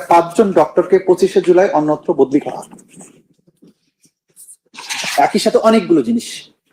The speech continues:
চিকিৎসা প্রদানের বাধাই শুধু নয়, যারা চিকিৎসা প্রদানের চেষ্টা করেছে তাদেরকে বদলি করে দেওয়া হয়েছে। এইটার সাথে ইনভলভমেন্টটা শো করে যে স্টেট মেশিনারি এটার সাথে ফুললি ইনভলভ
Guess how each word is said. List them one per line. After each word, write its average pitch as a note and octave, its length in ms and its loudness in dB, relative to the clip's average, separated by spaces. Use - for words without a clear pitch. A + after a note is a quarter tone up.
চিকিৎসা F#3+ 300 2
প্রদানের G3+ 300 0
বাধাই C#3+ 280 0
শুধু C3+ 220 -4
নয়, C3 140 -2
যারা D3+ 320 2
চিকিৎসা D#3 340 -4
প্রদানের F3+ 300 -2
চেষ্টা A#3+ 300 0
করেছে - 580 -6
তাদেরকে G3+ 320 2
বদলি G3+ 280 2
করে F3 220 2
দেওয়া C#3 200 4
হয়েছে। B2 300 -4
এইটার A3 280 4
সাথে A#3 520 0
ইনভলভমেন্টটা G3 720 0
শো E3+ 240 2
করে A#2+ 240 2
যে E3 200 -2
স্টেট - 380 2
মেশিনারি G#3 580 0
এটার D3+ 240 0
সাথে D3+ 180 -4
ফুললি A3 300 2
ইনভলভ C3+ 360 2